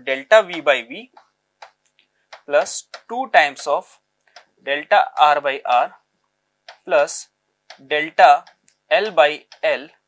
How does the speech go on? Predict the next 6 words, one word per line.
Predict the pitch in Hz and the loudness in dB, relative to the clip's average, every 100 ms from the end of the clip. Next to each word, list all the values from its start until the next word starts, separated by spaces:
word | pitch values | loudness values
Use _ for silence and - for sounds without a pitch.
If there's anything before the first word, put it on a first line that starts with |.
| _ - _ - _ | _ -20 _ -20 _
plus | 196 156 160 - - _ _ _ 131 147 | 2 2 2 -10 -18 _ _ _ _ -4
delta | 143 147 175 135 113 _ _ - _ - - | -4 2 6 6 4 _ _ -20 _ -20 -2
I | 143 165 202 - _ _ _ - _ | 0 0 -6 -20 _ _ _ -20 _
divided | 147 185 214 190 135 | -4 0 0 -2 -6
by | 123 - | -10 -6
I | 120 | -6